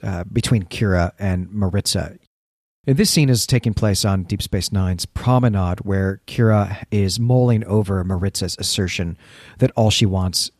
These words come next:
is vengeance. And, and Dax is there to talk to her about this, this question, about this problem. And Kira says that she does want to punish Maritza because it will give Bajor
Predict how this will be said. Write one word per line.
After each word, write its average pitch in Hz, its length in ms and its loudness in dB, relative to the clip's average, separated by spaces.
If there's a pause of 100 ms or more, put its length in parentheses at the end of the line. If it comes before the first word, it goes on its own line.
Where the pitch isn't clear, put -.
is 85 320 -4 (220)
vengeance. 104 760 -2
And, 87 260 -6
and 98 240 -2
Dax 170 360 2
is 131 140 2
there 110 280 4
to 98 420 -2 (100)
talk - 260 0
to 101 100 -4
her 92 280 -6 (200)
about 95 360 0
this, - 280 -2
this 107 180 0
question, 90 340 0
about 78 220 -2
this 90 120 -2
problem. 80 500 -2 (220)
And 147 120 4
Kira 220 280 0
says 151 220 0
that - 220 -4
she 156 160 0
does 135 480 0
want 107 380 -2
to - 80 -2
punish 98 580 -4
Maritza 95 580 -4
because 113 280 0
it 113 80 -4
will 107 120 0
give 120 280 0
Bajor 98 500 0